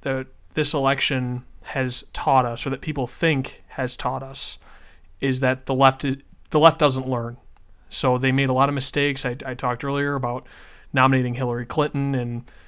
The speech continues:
they still wanted to continually blame Russia and Putin. That's still going on, basically blaming outside factors beyond that Hillary Clinton was a poor candidate and beyond all of her flaws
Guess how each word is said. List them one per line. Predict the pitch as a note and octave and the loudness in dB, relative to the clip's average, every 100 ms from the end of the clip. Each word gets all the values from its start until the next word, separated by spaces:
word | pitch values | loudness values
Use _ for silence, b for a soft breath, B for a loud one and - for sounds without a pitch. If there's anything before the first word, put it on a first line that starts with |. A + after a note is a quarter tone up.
| b b | b b
they | C3 | -6
still | B2 - C3+ C3 B2 - - - - | -4 0 0 2 -2 -8 -20 -20 -16
wanted | - C3 C3 C3 | -4 2 4 4
to | B2+ B2 A#2+ | 0 -2 -4
continually | - C3 D3 C#3+ C3 | -6 -4 -2 2 2
blame | B2+ C3+ C3+ C3 B2 - - | 2 2 4 2 0 -6 0
Russia | C#3 C#3+ - D3 | 4 4 4 0
and | C3 | 0
Putin. | - C#3+ C#3+ C3+ | 0 -2 0 0
That's | B2+ - | -2 -2
still | - D#3+ | 2 2
going | C#3 B2 A#2+ A#2 | 2 0 -2 -6
on, | A#2 A#2 A#2 b b b | -8 -10 -12 b b b
basically | - C3 - C3 | -2 -2 0 -2
blaming | C3 C3+ C#3 C3+ B2+ B2+ B2 - - - | 0 2 4 4 2 0 -4 -14 -20 0
outside | C#3+ D3+ D3 C3 | 0 2 0 0
factors | C3+ B2 A#2+ B2 A#2+ A#2+ - - - | 2 0 0 -4 -6 -6 -8 -8 -4
beyond | C3+ C3 C3 C3 C3 - - - - - - | 2 4 4 2 0 -6 -16 -20 -20 -20 -8
that | C#3 C3 | -6 -6
Hillary | D3+ C#3 | -2 -2
Clinton | C3+ D3 C#3 | -2 -4 -4
was | B2+ | -6
a | |
poor | A#2+ C#3 C3+ | -6 -2 -2
candidate | C3 C3 B2+ B2 B2+ C3 B B B B | -2 -4 -2 -2 -2 -4 B B B B
and | C3 | -2
beyond | C3 C3 C3 | 2 4 4
all | C3 C3+ | 2 0
of | C3 | 0
her | - C#3+ | -2 -4
flaws | C3 - B2 B2+ C3 - | -4 -2 -2 -2 -6 -8